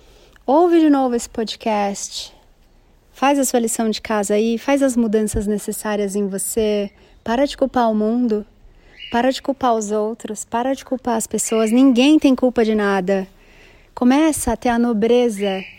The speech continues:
de saber receber os seus presentes. Você veio pra fazer isso, você tá aqui despertando no seu caminho da iluminação.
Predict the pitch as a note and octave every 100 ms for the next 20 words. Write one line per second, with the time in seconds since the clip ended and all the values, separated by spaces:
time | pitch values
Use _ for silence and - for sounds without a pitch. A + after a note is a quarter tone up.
0 | _ _ G#3+ G#3 A#3 G3+ B3 C4+ B3+ A#3+
1 | G#3+ A3 - G#3+ - A3 G3+ G#3 G3 F#3
2 | - - - - _ _ _ _ _ _
3 | _ _ _ - - - - - _ _
4 | _ A#3 - C#4+ A#3+ D#4+ E4 A3 - G3
5 | F#3+ F#3 F3 - G3 G3 A3+ A#3+ A3+ A#3+
6 | - - A#3 - A#3 A3 A3 - C#4+ C4+
7 | B3 A#3 A3 G#3+ G#3+ G#3+ G#3 - G#3+ G3+
8 | G3+